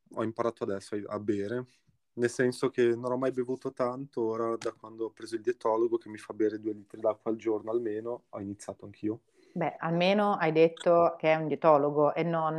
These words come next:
Speaker 2: "Da quando ho scaricato l'app che mi ricordo ogni quindici minuti di bere", perché io ho fatto anche quello nella vita,
Speaker 1: L'ho fatto
Speaker 2: ovviamente
Speaker 1: anch'io.
Speaker 2: con, con scarsi risultati,
Speaker 1: Ma
Speaker 2: no?
Speaker 1: infatti è durata una settimana quell'app, perché mi dà
Speaker 2: <laughs> Esatto.
Speaker 1: a me se mi dici cosa devo fare mi snervi, quindi
Speaker 2: Esatto,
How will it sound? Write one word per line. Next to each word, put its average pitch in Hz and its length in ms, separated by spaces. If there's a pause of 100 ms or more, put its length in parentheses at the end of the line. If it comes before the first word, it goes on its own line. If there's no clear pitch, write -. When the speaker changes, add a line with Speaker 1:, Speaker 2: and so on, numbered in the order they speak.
(100)
Speaker 2:
"Da 170 120
quando 226 260
ho - 20
scaricato 180 500
l'app 170 520
che 208 160
mi 165 120
ricordo 180 380
ogni 170 220
quindici 190 440
minuti 175 320
di 170 100
bere", 151 320
perché 143 200
io 160 220
ho - 20
fatto 156 240
anche 147 200
quello 143 240
nella 143 240
vita, 131 360 (280)
Speaker 1:
L'ho 113 120
fatto 139 40
Speaker 2:
ovviamente - 220
Speaker 1:
anch'io. 107 380
Speaker 2:
con, - 100 (320)
con 160 160
scarsi - 360
risultati, 139 680
Speaker 1:
Ma 143 80
Speaker 2:
no? 113 80
Speaker 1:
infatti 113 280
è 120 40
durata 110 360
una 104 120
settimana 107 500
quell'app, 104 480
perché 247 400
mi 247 160
dà - 100
Speaker 2:
<laughs> 208 280 (180)
Esatto. 226 140 (560)
Speaker 1:
a 123 80
me 120 280
se 120 180
mi 117 80
dici 123 220
cosa 123 220
devo 120 180
fare 120 360
mi 120 120
snervi, 107 580
quindi 127 360
Speaker 2:
Esatto, 247 400